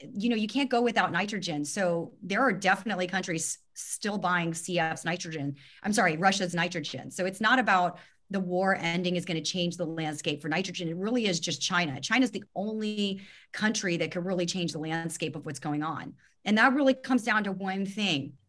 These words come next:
You might be able to let people go cold, but you can't let people starve.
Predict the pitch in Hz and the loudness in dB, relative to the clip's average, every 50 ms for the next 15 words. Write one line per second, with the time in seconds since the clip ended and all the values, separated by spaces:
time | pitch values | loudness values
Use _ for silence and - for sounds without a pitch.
0 | _ _ - 185 247 285 285 320 330 262 - 285 269 240 247 - 208 226 196 196 | _ _ 0 6 8 8 8 8 6 6 6 4 6 6 2 0 0 2 4 4
1 | 185 190 202 208 196 190 180 185 175 165 165 - - - 240 220 185 160 147 185 | 4 4 2 -4 -4 -4 -2 0 -2 -2 -2 -4 -4 -2 0 0 0 -2 -2 -4
2 | 175 - - 240 214 - 277 277 247 220 180 - 208 202 - 170 143 - - 170 | -6 -4 -4 -4 0 0 2 4 4 4 2 2 0 -4 -2 -4 -6 -4 -4 -4
3 | 147 73 62 - - - | -4 -4 -6 -8 -14 -20